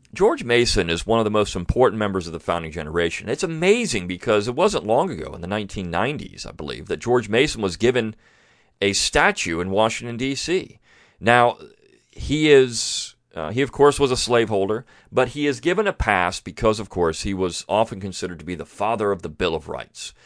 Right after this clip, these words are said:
because George Mason was so insistent that the Constitution had a Bill of Rights added to it.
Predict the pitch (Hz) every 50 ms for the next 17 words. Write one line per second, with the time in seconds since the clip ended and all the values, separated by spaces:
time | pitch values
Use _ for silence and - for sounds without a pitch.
0 | _ _ _ - _ - - - 107 90 82 85 107 123 135 135 117 117 120 117
1 | 113 - 117 107 98 92 85 - - - - 127 127 131 131 127 127 135 131 -
2 | _ _ _ _ _ 87 98 95 - - 175 170 - - - 87 85 - _ _
3 | _ _ _ _ _ - 95 98 - - 98 95 95 92 90 85 - _ _ _
4 | _ _ _ _ - 135 135 131 - 117 - 117 107 104 98 - 101 95 95 98
5 | 98 - _ _ _ _ _ _ - - 98 95 87 - 101 92 87 80 - 85
6 | 80 80 - - 73 73 71 73 - - - 170 131 85 - -